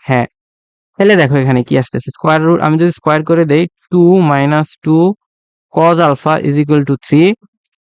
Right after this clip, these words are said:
So, টু মাইনাস থ্রি কে এখানে নিয়ে আসলাম, টু cos alpha। তাহলে এখানে আসতেছে মাইনাস ওয়ান is equal to টু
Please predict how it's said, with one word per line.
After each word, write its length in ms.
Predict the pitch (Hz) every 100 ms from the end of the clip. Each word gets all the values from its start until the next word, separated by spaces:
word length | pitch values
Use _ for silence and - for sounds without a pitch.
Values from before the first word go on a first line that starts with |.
| _
So, 220 | - 139 135 135 131 135 - -
টু 180 | 196 208 220 233 - _ _ _
মাইনাস 680 | 156 147 156 175 190 196 208 - _ _ _ _ _ _ _ _ _ _
থ্রি 140 | - 196
কে 120 | 185 202
এখানে 240 | 180 185 185
নিয়ে 160 | 190
আসলাম, 260 | 196 - 214
টু 180 | 180 180 180
cos 240 | - 143 131
alpha। 360 | 131 127 - 131 - _ _ _ _ _
তাহলে 180 | - 160
এখানে 200 | 180 180
আসতেছে 340 | 160 180 185
মাইনাস 460 | 160 143 147 165 170
ওয়ান 280 | 151 143 156 170
is 180 | 143 143
equal 200 | 147 151
to 100 | 165 156
টু 180 | - 151